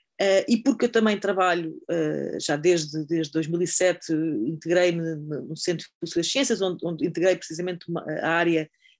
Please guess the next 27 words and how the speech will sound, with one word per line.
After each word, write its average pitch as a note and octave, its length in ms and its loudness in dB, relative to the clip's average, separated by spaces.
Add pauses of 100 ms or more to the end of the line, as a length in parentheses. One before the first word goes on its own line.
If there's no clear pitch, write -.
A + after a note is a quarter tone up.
(140)
um E3+ 140 -6
grupo F3+ 340 -2
de E3 140 -2
trabalho E3 440 2
sobre - 280 -6
ciência E3 300 -2
e E3 60 4
arte, F#3 420 -2 (600)
eh, F#3+ 480 4
ao A3 160 4
trabalhar A3 380 2
ciência G3+ 380 0
e A3 60 6
arte, A3+ 440 0 (560)
apercebi-me B3+ 880 0 (160)
que C#4+ 380 8
estava C#4 380 2
demasiado, C4+ 720 2
o, A3 920 -2
o - 20 -2
mundo B3 380 6
da A3+ 100 0
ciência A3+ 360 -2
e - 20 4
arte C4+ 220 4
estava B3+ 280 -2
precisamente A#3+ 720 -4